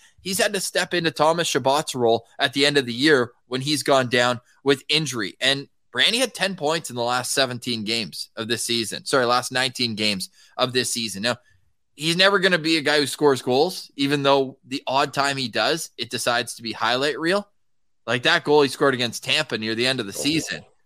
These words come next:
Speaker 1: was nasty.
Speaker 2: But he was doing that play over and over, but it just nine times out of ten, it just ended up with the goalie making an easy save and freezing it for a face-off. <laughs>
Speaker 1: Nine times out of ten, Brian Elliott wasn't in net.
Speaker 2: Yes, fair, <laughs> fair.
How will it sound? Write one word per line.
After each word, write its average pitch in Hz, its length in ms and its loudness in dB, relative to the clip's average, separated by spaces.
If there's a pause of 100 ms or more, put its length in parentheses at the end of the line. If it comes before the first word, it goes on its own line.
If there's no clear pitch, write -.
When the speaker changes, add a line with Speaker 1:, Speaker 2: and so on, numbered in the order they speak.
(140)
Speaker 1:
was 139 160 -2
nasty. 214 500 0 (320)
Speaker 2:
But 135 200 4
he 208 160 -2
was 202 200 10
doing 190 340 6
that 104 280 2
play 117 560 4
over 151 380 10
and 113 100 4
over, 117 300 8
but 120 180 6
it 117 140 0
just - 300 0 (300)
nine 117 400 2
times 131 320 -2
out 120 140 6
of 107 100 -2
ten, 120 200 2
it 101 100 -2
just - 220 -2
ended 110 240 0
up 104 160 2
with 104 100 -6
the 92 60 -10
goalie 101 340 6
making 98 240 0
an 87 60 -6
easy 95 260 -4
save 92 320 2
and 87 140 -10
freezing 92 280 -4
it 82 120 -6
for 87 100 -2
a 80 60 -4
face-off. - 580 -4 (160)
<laughs> - 140 -12
Speaker 1:
Nine 165 180 2
times 151 320 2
out 143 100 4
of 131 100 -4
ten, 135 200 2
Brian 123 280 2
Elliott 117 280 2
wasn't 104 300 -4
in 92 100 -10
net. 87 180 -10 (220)
Speaker 2:
Yes, 131 500 0
fair, 117 420 2 (200)
<laughs> - 200 -20
fair. 123 260 -2